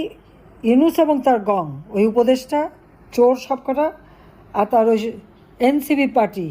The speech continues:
একসময় সব ছাত্রলীগ করতো, ও গণভবনে যে আমার সাথে খুব ছবি ছবি আছে, এক বঙ্গবন্ধু যে একেবারে কেঁদে যার যার। তারপরেই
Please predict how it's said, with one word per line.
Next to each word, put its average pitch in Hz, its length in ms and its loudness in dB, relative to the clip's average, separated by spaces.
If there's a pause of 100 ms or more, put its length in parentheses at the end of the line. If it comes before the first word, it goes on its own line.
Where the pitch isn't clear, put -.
(340)
একসময় 226 340 -2
সব 269 160 -2
ছাত্রলীগ 262 520 0
করতো, 196 280 -4 (260)
ও 247 80 -2
গণভবনে 262 540 0
যে 277 100 -2
আমার 269 260 0
সাথে 254 180 0 (840)
খুব 339 220 2
ছবি 269 240 0
ছবি 220 240 0
আছে, 170 220 -4
এক 233 160 0
বঙ্গবন্ধু 269 500 0
যে 294 100 -2 (160)
একেবারে 294 220 -2
কেঁদে 269 280 2
যার 220 220 2
যার। 190 240 -2 (1600)
তারপরেই 285 440 0